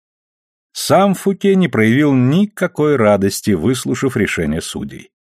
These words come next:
Он слишком хорошо понял своего короля, к сожалению, запоздало.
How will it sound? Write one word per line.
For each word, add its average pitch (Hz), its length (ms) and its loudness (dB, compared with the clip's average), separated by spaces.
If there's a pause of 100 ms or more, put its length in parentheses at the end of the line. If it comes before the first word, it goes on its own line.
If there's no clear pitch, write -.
(400)
Он 113 180 0
слишком 180 580 0
хорошо 120 480 -4
понял 92 440 -2
своего 80 420 -4
короля, 78 520 -4 (240)
к - 40 -20
сожалению, 98 640 0
запоздало. 73 840 -4